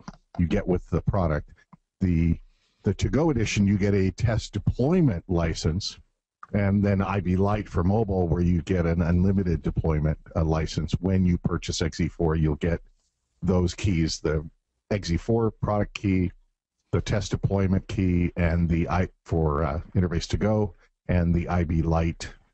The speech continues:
uh, unlimited deployment key that you can use to put into your apps, as Al showed you. Um, Dave Robinson asked if FireMonkey was only on I O S, and, and also, uh, what about Android?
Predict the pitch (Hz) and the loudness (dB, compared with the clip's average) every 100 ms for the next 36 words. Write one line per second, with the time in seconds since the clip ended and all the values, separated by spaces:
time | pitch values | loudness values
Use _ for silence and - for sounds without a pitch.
0 | _ _ _ _ _ _ - - 98 87 | _ _ _ _ _ _ -12 -2 0 2
1 | 101 95 95 87 76 - - 78 80 - | 2 2 2 0 -2 -2 0 0 -2 -2
2 | 85 73 78 - - - 78 76 - - | -2 0 0 -2 -4 0 0 0 -2 -4
3 | 82 - - _ - 80 76 78 80 - | -4 -6 -14 _ -4 -2 -2 0 0 -2
4 | 78 - 80 80 - 87 82 80 71 - | -6 -4 -2 -2 -2 -2 -2 -4 -6 -10
5 | _ _ _ _ - - - _ 90 90 | _ _ _ _ -20 -20 -20 _ 0 2
6 | 87 82 - _ _ - 117 123 120 113 | 2 0 -2 _ _ -2 0 0 0 -2
7 | - 107 104 101 107 - 104 101 104 95 | -2 0 0 -2 -4 -2 0 0 2 0
8 | - 92 92 - 110 101 98 95 92 92 | 0 0 0 0 0 2 4 4 2 0
9 | 90 90 87 82 80 82 123 143 - - | 0 0 0 0 2 2 2 0 -2 0
10 | 90 - 90 80 85 85 95 - 95 82 | 0 2 2 2 2 2 0 0 0 0
11 | 82 - 87 85 78 - 98 98 92 87 | 0 -2 -2 0 -2 0 2 2 2 2
12 | 78 90 | 0 -2